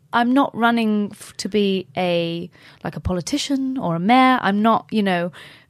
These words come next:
trying to say that I'm the best person to be an advocate or a role model for this.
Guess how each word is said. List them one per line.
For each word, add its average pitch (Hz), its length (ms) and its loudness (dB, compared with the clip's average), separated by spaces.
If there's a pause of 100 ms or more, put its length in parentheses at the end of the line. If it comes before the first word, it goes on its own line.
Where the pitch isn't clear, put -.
(1600)
trying 240 340 2
to 233 100 -4
say 220 240 4
that 190 200 2
I'm 220 180 4
the 208 80 0
best 214 260 0
person 214 300 0
to 202 60 -6
be 196 120 -2
an 196 80 0
advocate 196 460 0
or 180 140 4
a 180 60 2
role 196 180 4
model 185 280 0
for - 120 -8
this. 196 380 0